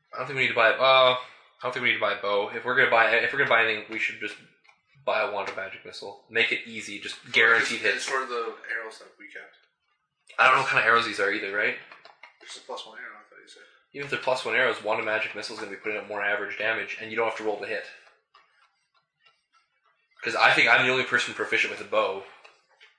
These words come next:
Speaker 2: Probably.
Speaker 1: You're not. I know he's. You might be.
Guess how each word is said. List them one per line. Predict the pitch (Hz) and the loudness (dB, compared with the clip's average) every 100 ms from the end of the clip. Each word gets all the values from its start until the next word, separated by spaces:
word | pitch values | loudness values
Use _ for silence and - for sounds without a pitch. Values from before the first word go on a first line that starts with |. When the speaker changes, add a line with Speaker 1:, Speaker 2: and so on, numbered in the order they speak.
| _ _ _ _ | _ _ _ _
Speaker 2:
Probably. | - 107 104 _ _ _ _ _ - - | -20 -20 -20 _ _ _ _ _ -20 -12
Speaker 1:
You're | 101 | -6
not. | 117 101 101 | -4 -2 -4
I | 101 | -6
know | 101 | -10
he's. | 110 110 - _ _ | -10 -16 -18 _ _
You | 113 139 | -20 -6
might | 135 151 - | 0 0 -2
be. | 139 | -10